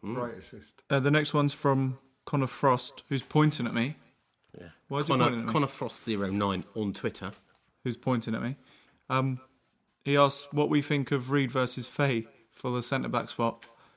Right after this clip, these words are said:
Speaker 3: Um, Faye seems the obvious choice for him, but apparently not large Samuel.
Speaker 1: And I like the word. I, I think if we're gonna move on from Big Fat Sam,
Speaker 2: Large
Speaker 1: large Samuel
Speaker 2: Samuel.
Speaker 1: is a
Speaker 2: What a
Speaker 1: good name.
Speaker 2: great, yeah,
Speaker 1: Well, well
Speaker 2: great.
Speaker 1: done, Connor.
Speaker 3: Um,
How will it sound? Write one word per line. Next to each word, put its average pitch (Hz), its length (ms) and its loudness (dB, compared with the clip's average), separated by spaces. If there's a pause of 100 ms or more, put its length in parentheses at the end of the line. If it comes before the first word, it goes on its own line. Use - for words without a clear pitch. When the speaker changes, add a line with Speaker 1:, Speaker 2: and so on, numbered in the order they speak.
(300)
Speaker 3:
Um, 120 380 -2
Faye 131 260 -2
seems 127 320 -2
the 139 60 4
obvious 127 360 0
choice 123 320 -4
for 127 120 -4
him, 143 240 0 (680)
but 131 120 -6
apparently 127 440 -2
not 127 220 -2
large 123 320 -2
Samuel. 127 400 -2 (220)
Speaker 1:
And 120 100 -6
I 127 40 -2
like 147 240 -2
the 98 80 -10
word. 85 260 -4
I, 123 240 -4
I - 20 -6
think 139 240 -6
if - 160 -10
we're 131 60 -8
gonna 127 140 -4
move 131 260 0
on 110 100 -2
from 104 160 -8
Big 104 220 -4
Fat - 240 -8
Sam, 95 240 -4
Speaker 2:
Large 104 120 -4
Speaker 1:
large 123 260 -2
Samuel 110 380 -2
Speaker 2:
Samuel. 92 240 -4
Speaker 1:
is 107 160 -6
a 123 60 -2
Speaker 2:
What 131 100 -4
a 120 40 -2
Speaker 1:
good 123 100 -4
name. 139 80 0
Speaker 2:
great, 113 220 -2
yeah, 123 60 -6
Speaker 1:
Well, 135 100 0
well 131 320 -4
Speaker 2:
great. - 20 -4
Speaker 1:
done, 110 200 -2
Connor. 110 240 -10 (520)
Speaker 3:
Um, 139 340 0